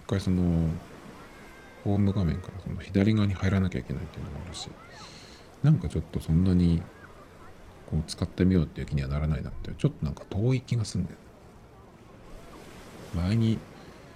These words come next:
えっと、Siriのショートカット、えっと、これは去年だっけ？一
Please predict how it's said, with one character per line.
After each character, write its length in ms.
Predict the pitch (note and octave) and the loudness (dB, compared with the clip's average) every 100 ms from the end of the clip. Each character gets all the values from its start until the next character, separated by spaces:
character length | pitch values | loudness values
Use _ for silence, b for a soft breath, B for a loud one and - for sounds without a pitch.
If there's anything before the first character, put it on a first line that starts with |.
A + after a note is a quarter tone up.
| B - | B -12
え 100 | - | -4
っ 20 | E2 | -2
と、 120 | E2 | -2
Siri 300 | - E3 B2+ | 2 4 4
の 100 | D#2+ | 2
シ 100 | - | 0
ョ 100 | E2+ | -2
ー 20 | |
ト 140 | F#2+ | -2
カ 80 | F#2+ | -2
ッ 20 | F#2+ - | -4 -6
ト、 200 | - D2 F#2+ - - - - - - - - - - - - - - - - D2 | -8 -6 -8 -12 -18 -20 -18 -18 -16 -16 -14 -14 -14 -14 -14 -16 -16 -14 -10 -4
え 80 | C#2+ | -2
っ 40 | |
と、 140 | - D#2 D2 | -2 -4 -6
こ 60 | - | -4
れ 60 | |
は 120 | A2+ B2 | -2 -2
去 120 | - | -2
年 200 | D#3 F#3+ | 2 4
だ 60 | - | 4
っ 40 | F#2+ - | 0 -6
け？ 80 | |
一 60 | - | -6